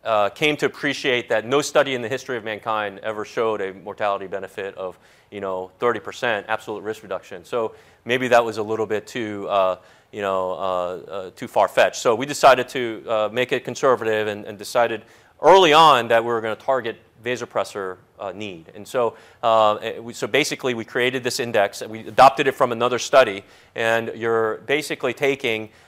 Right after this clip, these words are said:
uh, various doses of vasopressor, so vasopressin, Levophed, epinephrine,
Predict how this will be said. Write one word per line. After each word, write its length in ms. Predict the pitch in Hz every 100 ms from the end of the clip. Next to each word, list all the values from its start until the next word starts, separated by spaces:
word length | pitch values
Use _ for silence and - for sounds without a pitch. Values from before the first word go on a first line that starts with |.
| _
uh, 240 | 117 107 104
various 440 | 127 156 175 165
doses 540 | - 139 156 170 147 139
of 360 | 131 123 120
vasopressor, 540 | 139 147 120 107 - 110
so 140 | 101
vasopressin, 600 | 104 101 - 107 110 101
Levophed, 540 | 104 104 - 101 101
epinephrine, 640 | 107 113 104 101 - 104